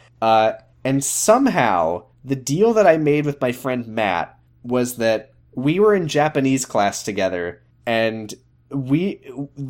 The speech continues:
we came to an agreement where I would help him in Japanese class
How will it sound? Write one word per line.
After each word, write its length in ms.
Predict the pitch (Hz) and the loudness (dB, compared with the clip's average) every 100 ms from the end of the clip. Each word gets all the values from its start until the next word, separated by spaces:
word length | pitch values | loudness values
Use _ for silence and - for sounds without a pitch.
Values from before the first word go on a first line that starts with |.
| 131 | -12
we 400 | 147 135 156 202 | -6 -2 0 -2
came 280 | 202 180 185 | -4 -4 -4
to 140 | 190 202 | -2 -2
an 60 | |
agreement 500 | 165 143 143 120 107 | -2 -2 0 0 -2
where 200 | 113 117 123 | -4 -4 -2
I 180 | 135 | 0
would 180 | 170 175 | 2 0
help 320 | 143 147 156 185 | 0 2 2 0
him 180 | 165 | -4
in 100 | 143 127 | -4 0
Japanese 580 | 127 123 120 123 120 | 0 0 0 -2 -2
class 640 | - 110 98 90 - - | -4 -2 0 0 -4 -10